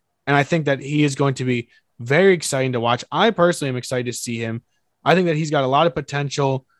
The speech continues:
I think that he's Carson Wentz, Carson Wentz-esque, and I'm not just saying that 'cause they went to the same school, but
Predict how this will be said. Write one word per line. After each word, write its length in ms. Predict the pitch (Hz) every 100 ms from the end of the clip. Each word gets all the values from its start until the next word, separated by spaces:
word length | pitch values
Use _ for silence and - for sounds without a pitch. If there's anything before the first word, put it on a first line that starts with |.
| _ -
I 100 | 127
think 200 | 160 147
that 140 | 135
he's 220 | 131 131
Carson 420 | - 147 156 156 151
Wentz, 180 | 143 - _ _ -
Carson 480 | - 175 175 202 165
Wentz-esque, 640 | 147 151 - - 127 131
and 80 | 131
I'm 80 | 131
not 160 | 151 156
just 160 | 147
saying 140 | 143 139
that 100 | 131
'cause 100 | 127
they 80 |
went 140 | 131 127
to 80 | 131
the 40 |
same 240 | - 123
school, 380 | 117 - 139 135
but 240 | 123 120